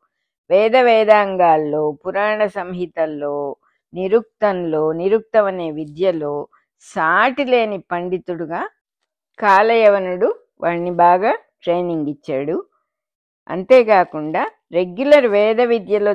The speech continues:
చాలా లోపాలున్నాయి, ఇదే సరైన విద్య కాదు, మిస్‌లీడ్ చేస్తున్నారు ఈ గురువులందరూ అని భారతదేశంలో జనానికి బోధించే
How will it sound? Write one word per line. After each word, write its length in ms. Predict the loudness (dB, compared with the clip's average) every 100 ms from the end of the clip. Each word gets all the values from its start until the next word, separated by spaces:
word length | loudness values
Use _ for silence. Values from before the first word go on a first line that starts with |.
| -4
చాలా 680 | -2 2 6 8 8 8 6
లోపాలున్నాయి, 840 | 6 6 6 2 -2 -2 -8 -10
ఇదే 200 | -8 -6
సరైన 480 | -6 -6 -4 -4 -6 -6
విద్య 320 | -8 -6 -6 -6
కాదు, 420 | -4 -2 -2 -4 -4 -6 -10
మిస్‌లీడ్ 540 | -14 -14 -4 -2 -2 -2
చేస్తున్నారు 840 | -8 -8 -10 -14 -8 -6 -6 -4 -4
ఈ 120 | -4 -6
గురువులందరూ 840 | -6 -4 -2 -2 -2 -2 -2 0 -2
అని 240 | -2 -6
భారతదేశంలో 1080 | -4 -2 -2 -2 -8 -6 -6 -6 -10 -8 -4 -4
జనానికి 760 | -4 -6 -6 -8 -8 -10 -10 -12 _ _ _ _ -6
బోధించే 720 | 2 8 8 6 2 2 2